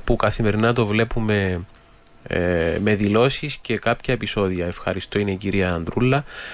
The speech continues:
Ε, άλλο ερώτηση, το, το θέμα της αος συζητήθηκε καθόλου; Εμείς το συζητήσαμε λίγο, δεν ξέρω αν εννοεί, αν το συζητήθηκε στις, ε,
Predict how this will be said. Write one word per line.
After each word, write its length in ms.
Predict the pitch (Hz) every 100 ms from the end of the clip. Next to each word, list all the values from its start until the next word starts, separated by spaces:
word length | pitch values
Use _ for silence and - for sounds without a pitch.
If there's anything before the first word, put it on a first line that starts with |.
| - - -
Ε, 280 | - - - - - - -
άλλο 420 | 101 107 107 104
ερώτηση, 440 | 101 104 113 113
το, 160 | 107 101 - -
το 100 | 107
θέμα 320 | 120 113 110
της 180 | 113 107
αος 240 | 101 110
συζητήθηκε 580 | - - 104 104 113 110
καθόλου; 480 | 98 - 110 131 127
Εμείς 260 | 113 127
το 100 | -
συζητήσαμε 540 | 147 120 98 143 139 98
λίγο, 260 | 98 110
δεν 100 | 117
ξέρω 220 | - - 120
αν 80 |
εννοεί, 480 | 104 101 98 95 95 -
αν 160 | 98
το 100 | 95
συζητήθηκε 720 | - 104 - - 101 95 98
στις, 420 | 95 - - - -
ε, 180 | -